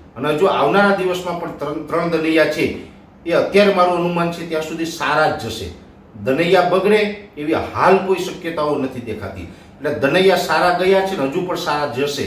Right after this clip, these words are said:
એટલે આમ જોવા જઈએ તો આ દનૈયા છે એ એક પરિબળ છે. જો કે તમે એક દનૈયા સારા ગયા એટલે એવું જ ના કહી શકો કે વર્ષ સારું જ થઈ જશે. બીજા આપણે જેવી રીતે હોળીનો પવન હોય, અખાત્રીજનો જે,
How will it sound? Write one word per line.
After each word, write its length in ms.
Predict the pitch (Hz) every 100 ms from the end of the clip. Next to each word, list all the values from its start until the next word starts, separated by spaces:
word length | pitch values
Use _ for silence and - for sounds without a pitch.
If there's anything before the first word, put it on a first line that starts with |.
| 87 - - -
એટલે 160 | 127 117
આમ 280 | 156 202
જોવા 180 | 196 190
જઈએ 240 | 190 185 180
તો 60 |
આ 360 | 185 - 143 -
દનૈયા 420 | 120 165 180 180
છે 140 | 180
એ 280 | 190 202 190
એક 200 | 202 196
પરિબળ 320 | 151 135 117
છે. 200 | 101 - 85 - - -
જો 100 | 127
કે 400 | 180 185 180 - - -
તમે 180 | 135 165
એક 440 | 165 156 156 - 117
દનૈયા 380 | 123 156 165
સારા 400 | 160 156 156 156
ગયા 160 | 160 156
એટલે 160 | 156 151
એવું 200 | 165 175
જ 40 |
ના 100 | 190
કહી 180 | 190 170
શકો 240 | 170 165
કે 100 | 131
વર્ષ 240 | 127 131 135
સારું 300 | 127 120 -
જ 40 |
થઈ 80 | 107
જશે. 280 | 95 - - - - - - - 135
બીજા 200 | 139 175
આપણે 300 | 165 160 143
જેવી 260 | 127 143
રીતે 200 | 147 156
હોળીનો 460 | 120 123 143 139 135
પવન 420 | 135 127 127 127
હોય, 260 | 127 123 -
અખાત્રીજનો 760 | 123 - 151 147 135 127 135 127
જે, 420 | 135 127 -